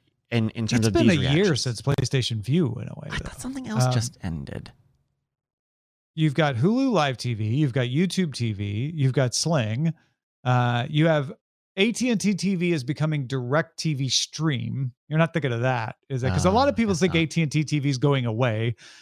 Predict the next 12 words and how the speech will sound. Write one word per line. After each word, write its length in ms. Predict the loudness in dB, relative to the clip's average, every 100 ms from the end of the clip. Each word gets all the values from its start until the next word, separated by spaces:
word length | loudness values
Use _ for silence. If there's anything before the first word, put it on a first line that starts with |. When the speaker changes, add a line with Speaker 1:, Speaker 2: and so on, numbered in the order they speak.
| _
Speaker 2:
It's 160 | -6 -2
just 140 | -2
changing 340 | 2 2 2 -2
its 160 | -4 -4
name. 460 | -4 -4 -4 -6 -10 _ _ _ _ _ _
Speaker 1:
Yeah, 240 | 2 2 2
I, 100 | 2
I 280 | 2 2 0
Speaker 2:
Um, 60 |
Speaker 1:
guess, 320 | 2 2 0 -4 _ -18 -14 -12 -12 -2
I, 100 | -2
I, 280 | 2 2 2